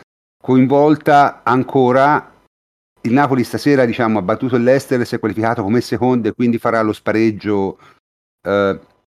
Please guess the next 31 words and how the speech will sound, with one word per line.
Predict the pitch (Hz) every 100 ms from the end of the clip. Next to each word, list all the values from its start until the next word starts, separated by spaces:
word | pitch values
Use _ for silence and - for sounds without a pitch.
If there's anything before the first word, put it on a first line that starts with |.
| _
con, | - 113 107 110 107
eh, | 104 101 98 - _ _ - 90 85 85 85 85 85 82
la, | 95 92 85 78
una | 107 101
terza | 127 120 - 104
di, | 104 101 95
di, | 95 98 95
di | 87
Champions | 92 95 110 90
League, | 98 87 101
perché | - 82
quest'anno | 90 104 101
il | 92
regolamento | 95 95 98 104
di | 95
E | 101
L | 101
è | 85
cambiato. | 98 90 73 82 147 - _ _ _ _ _ _ _
E | 156 156 - - _ _ _ _ _
la | 143
Lazio | 170 196 - 156
sta | - 139
facendo | 131 147 135 131
zero | 170 180
a | 143
zero | 170 156
al | 139
Galatasaray | 139 135 139 156 131 143 143 - _
al | - 117
novantesimo | 135 139 131 131 113 98 123 139 160